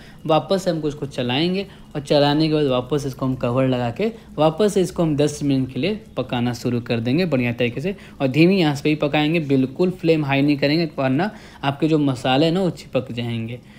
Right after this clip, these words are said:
तो ये देखिए हमारा जो चिकन है बन के बिल्कुल तैयार है। आप देख सकते हैं पीस जो बिल्कुल गल गए हैं अच्छी तरीके से और इसके मसाले में भी जो खुशबू और जो शाइनिंग और जो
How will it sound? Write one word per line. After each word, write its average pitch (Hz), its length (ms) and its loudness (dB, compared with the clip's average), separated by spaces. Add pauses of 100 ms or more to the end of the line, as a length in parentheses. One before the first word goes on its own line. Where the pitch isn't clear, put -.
(160)
तो 143 60 -2
ये 139 80 0
देखिए 151 280 0
हमारा 165 320 2
जो 202 120 2
चिकन 196 360 -2
है 156 100 2
बन 147 200 4
के 170 120 2
बिल्कुल 135 340 0
तैयार 175 360 2
है। 180 80 0
आप 139 120 -4
देख 151 200 2
सकते 165 240 -2
हैं 170 120 -6
पीस 165 180 2
जो 170 140 2
बिल्कुल 147 340 2
गल 143 240 2
गए 156 140 4
हैं 170 180 4
अच्छी 160 300 -2
तरीके 160 380 2
से 160 240 -2 (420)
और 208 200 0
इसके 190 340 -2
मसाले 160 560 2
में 185 120 4
भी 180 80 2
जो 170 180 2
खुशबू 151 400 -2
और 160 120 4
जो 151 140 -4 (220)
शाइनिंग 165 400 -2
और 175 60 0
जो 160 80 -2